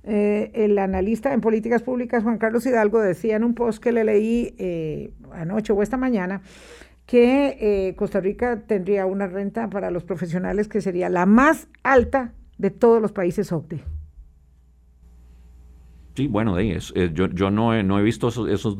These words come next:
Speaker 2: esos números de don Juan Carlos, pero ciertamente
Speaker 1: Bueno, pues ya
Speaker 2: lo
Speaker 1: se lo
Speaker 2: que,
Speaker 1: puedo compartir en un
Speaker 2: lo que
Speaker 1: minuto.
Speaker 2: es, lo que es clave es entender que la, la sobretasa que se está planteando es una sobretasa, eh, progresiva. Es, esto es,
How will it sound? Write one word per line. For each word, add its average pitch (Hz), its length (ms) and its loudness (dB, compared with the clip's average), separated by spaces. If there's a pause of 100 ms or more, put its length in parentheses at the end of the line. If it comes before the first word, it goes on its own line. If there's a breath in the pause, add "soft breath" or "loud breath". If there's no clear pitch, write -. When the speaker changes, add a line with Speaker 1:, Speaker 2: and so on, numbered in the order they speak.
Speaker 2:
esos 98 180 -2
números 104 300 0
de 95 80 -2
don 85 140 -2
Juan 87 160 -6
Carlos, 120 320 0
pero 82 140 -4
ciertamente 98 420 -2
Speaker 1:
Bueno, 226 220 4
pues 220 180 4
ya 196 60 6
Speaker 2:
lo 190 40 6
Speaker 1:
se 196 120 2
lo 190 100 4
Speaker 2:
que, 170 40 0
Speaker 1:
puedo 190 180 6
compartir 180 500 4
en 175 140 2
un 170 100 4
Speaker 2:
lo 170 60 6
que 170 80 6
Speaker 1:
minuto. 165 240 4
Speaker 2:
es, - 360 -8
lo 95 180 -2
que 92 160 -2
es 90 140 -4
clave 113 580 2
es 98 140 -2
entender 107 560 -4
que 101 300 -2
la, 80 360 -4 (120)
la 78 180 -4
sobretasa 82 580 -4
que 110 60 -6
se 104 80 -6
está 101 220 -4
planteando 113 560 -2 (400 soft breath)
es - 160 -4
una 101 120 0
sobretasa, 95 680 -4
eh, 80 180 -6
progresiva. 90 720 -4
Es, 87 220 -8
esto 98 280 -2
es, 107 200 -2